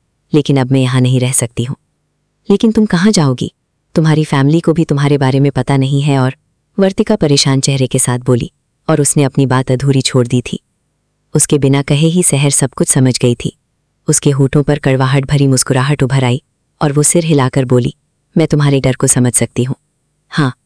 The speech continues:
वे मुझे जिंदा देखकर खुश नहीं होंगे, लेकिन वैसे भी मुझे जिंदा देखकर कौन खुश हुआ था? जैसे बाकी लोग समझे, वैसे धीरे-धीरे उन्हें भी समझ आ जाएगा।" वर्तिका सहर को रोकना चाहती थी, लेकिन उसके आगे कुछ कहने से पहले ही सहर बोल पड़ी, "अब कुछ मत कहना,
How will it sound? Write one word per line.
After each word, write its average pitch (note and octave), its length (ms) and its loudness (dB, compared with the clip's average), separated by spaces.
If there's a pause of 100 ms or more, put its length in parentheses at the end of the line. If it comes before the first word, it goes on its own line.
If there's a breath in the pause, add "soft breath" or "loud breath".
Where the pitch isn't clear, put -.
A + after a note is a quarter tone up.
(260)
वे E3+ 100 4
मुझे D#3+ 240 2
जिंदा C3+ 300 2
देखकर C3+ 300 -2
खुश - 300 -2
नहीं C3+ 200 0
होंगे, B2+ 320 -2 (420)
लेकिन F#3 240 2
वैसे D3+ 280 0
भी F3 120 2
मुझे D3+ 240 2
जिंदा C3+ 300 2
देखकर C3+ 320 0
कौन C3+ 260 0
खुश - 280 -4
हुआ B2 140 -2
था? - 160 -8 (600)
जैसे D#3 260 2
बाकी C3+ 280 0
लोग C3+ 200 0
समझे, C3 400 0 (360)
वैसे F3+ 240 2
धीरे-धीरे C#3+ 540 2
उन्हें C3+ 240 2
भी E3 100 0
समझ B2+ 320 0
आ A#2+ 100 -2
जाएगा।" A#2 340 -6 (800)
वर्तिका E3 380 2
सहर D3 260 0
को D3 120 0
रोकना C3 300 0
चाहती B2 340 -2
थी, - 180 -8 (380)
लेकिन D#3 240 2
उसके C#3+ 220 0
आगे C3 220 2
कुछ - 180 -2
कहने C3 300 0
से C3+ 120 0
पहले C3+ 280 0
ही F3+ 140 2
सहर C#3+ 280 0
बोल B2 180 0
पड़ी, A#2+ 260 -4 (500)
"अब D3 140 -4
कुछ - 240 -2
मत C3+ 120 0
कहना, C3 280 0